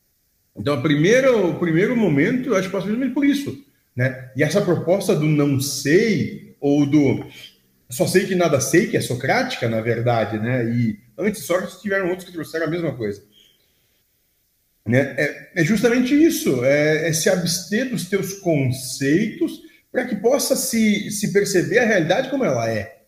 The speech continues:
Porque a realidade, enquanto você quiser impor pra ela uma forma, um ideal ou algo que você acha, é, ela é absolutamente individual, é a sua realidade, é a sua percepção, não é o que é.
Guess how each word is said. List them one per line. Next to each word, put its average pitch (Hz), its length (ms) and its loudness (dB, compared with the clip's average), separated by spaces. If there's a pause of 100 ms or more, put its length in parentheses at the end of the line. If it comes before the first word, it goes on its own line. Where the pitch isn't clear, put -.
(680)
Porque 127 220 2
a 156 80 4
realidade, 165 520 2
enquanto 202 320 0
você 196 320 -2
quiser 170 300 -2
impor 175 400 0
pra 156 160 0
ela 127 500 0 (260)
uma 156 300 2
forma, 175 680 2
um 147 240 2
ideal 131 580 2
ou 147 380 0
algo 143 300 0
que 127 60 -10
você 127 280 -2
acha, 139 600 -4 (300)
é, 240 280 2
ela 147 220 4
é 156 180 6
absolutamente 247 760 -2
individual, 240 640 0
é 117 80 -2
a 117 60 -8
sua 269 320 -2
realidade, 123 560 -2 (300)
é 147 80 -4
a 143 40 0
sua 233 260 -6
percepção, 175 560 -2
não 123 340 -2
é 113 40 0
o 220 100 -6
que - 320 -20
é. 90 140 -18